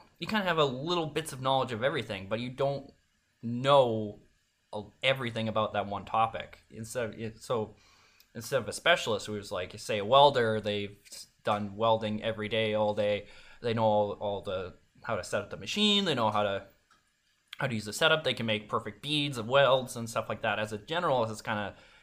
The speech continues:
you may have an idea and maybe you're decent at welding, but you won't necessarily be as, as great as that specialist who spent thousands of hours honing their craft. But on the other side, the specialist only has that one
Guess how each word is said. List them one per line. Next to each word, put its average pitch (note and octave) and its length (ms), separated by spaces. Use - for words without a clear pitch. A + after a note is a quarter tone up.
you E3+ 100
may C3 160
have G#2+ 220
an F#2 80
idea D3 460
and A2+ 100
maybe A2 200
you're G#2 460
decent D#3 340
at F#2+ 140
welding, G2 320
but A2 100
you A2+ 120
won't B2 400
necessarily B2+ 640
be G#2+ 160
as, G2+ 200
as A2 180
great A2+ 340
as G#2+ 120
that G2+ 320
specialist A#2+ 580
who G2+ 60
spent G2 500
thousands A2+ 460
of A2 120
hours G2+ 400
honing G#2+ 340
their E2+ 80
craft. C#3 460
But B2+ 140
on A2 120
the A#2 100
other B2 160
side, G#2+ 560
the A2+ 100
specialist A2+ 580
only A2 200
has G#2+ 180
that G#2 180
one G#2+ 480